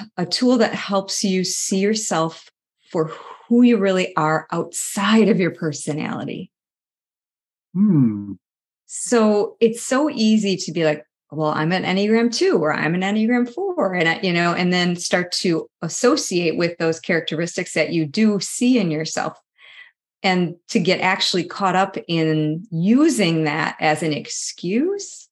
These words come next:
Speaker 1: "Well, I'm like that because I'm a two."
Speaker 2: Ah.
Speaker 1: And, or, you know, that's just one way that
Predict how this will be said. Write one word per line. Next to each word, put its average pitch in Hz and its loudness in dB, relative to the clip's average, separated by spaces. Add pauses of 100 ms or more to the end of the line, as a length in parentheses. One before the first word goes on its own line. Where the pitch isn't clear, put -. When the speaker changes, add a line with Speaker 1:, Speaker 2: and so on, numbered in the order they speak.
Speaker 1:
"Well, 247 4
I'm 240 6
like 294 2
that 185 4
because 170 -4
I'm 160 -2
a 180 -6
two." 262 -8 (600)
Speaker 2:
Ah. 127 0 (1040)
Speaker 1:
And, 185 2 (360)
or, 190 0
you 196 2
know, 160 0 (380)
that's 180 0
just 170 0
one 170 2
way 156 0
that 156 0